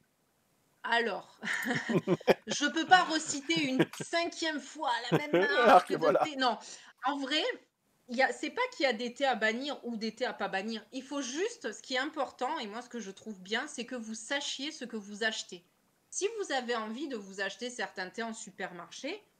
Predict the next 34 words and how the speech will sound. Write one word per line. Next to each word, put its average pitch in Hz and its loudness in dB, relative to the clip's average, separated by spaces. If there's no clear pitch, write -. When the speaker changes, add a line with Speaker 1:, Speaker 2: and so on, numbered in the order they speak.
Speaker 1:
il 233 -6
faut 262 -4
juste 359 -6
savoir, 254 -2
quand 247 -2
vous 240 -6
achetez, 311 -2
quel 254 0
est 294 -4
le 262 -4
produit 247 -4
que 254 -14
vous 240 -6
achetez. 208 -6
Le 262 -2
prix, 320 -4
mais 214 -2
le 226 0
prix, 320 -6
il 269 -2
est 247 -2
aussi 240 -4
justifié 262 -8
par 294 -2
quelque 233 -4
chose. 165 -8
Si - -8
vous 247 -6
allez 269 0
dans 330 -2
une 254 -6
maison 247 -4
de 220 -6
thé, 277 -6